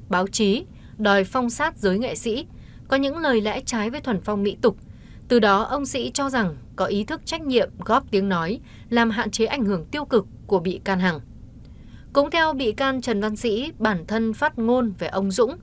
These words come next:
vì ông này thường hay ghi hình cùng bà Phương Hằng. Cơ quan Cảnh sát điều tra Công an Thành phố Hồ Chí Minh xác định, bà Ni, ông Sĩ là người có đủ năng lực, trách nhiệm hình sự, thực hiện hành vi phạm tội với lỗi cố ý.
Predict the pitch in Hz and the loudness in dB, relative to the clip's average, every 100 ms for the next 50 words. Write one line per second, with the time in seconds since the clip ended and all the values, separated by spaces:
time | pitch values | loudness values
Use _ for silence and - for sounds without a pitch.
0 | - - - 240 254 302 285 214 196 202 | -18 -20 -4 4 4 4 -2 -2 -2 2
1 | 208 196 220 254 254 277 240 196 165 180 | 2 2 -2 -4 -2 0 2 2 -2 -6
2 | 175 165 156 202 196 196 156 - - - | -4 -4 -4 -2 0 0 0 -6 -18 -20
3 | - - 247 247 233 226 185 233 226 202 | -20 0 4 4 2 0 -4 -2 0 0
4 | 220 214 202 208 208 196 180 - 170 190 | 0 -4 -2 -2 -2 -2 -6 -4 -6 -4
5 | 220 220 214 262 247 226 - - - - | -2 0 -2 -4 0 0 0 -14 -18 0
6 | 226 226 285 277 262 262 - 214 262 285 | 2 2 0 -4 -4 -4 -2 -2 -2 -4
7 | 190 180 190 165 190 233 240 160 202 208 | -2 0 0 0 -4 -2 -2 -2 -2 0
8 | 190 - 269 247 165 170 156 233 - - | -2 -4 -6 -4 -4 -4 0 2 2 -2
9 | - - 262 247 226 226 226 285 277 226 | -18 -2 0 2 0 0 -2 -4 -4 -4
10 | 160 208 208 165 175 208 208 240 175 175 | -2 -2 -2 -4 -2 0 0 -2 -2 -2
11 | 175 208 | 0 -2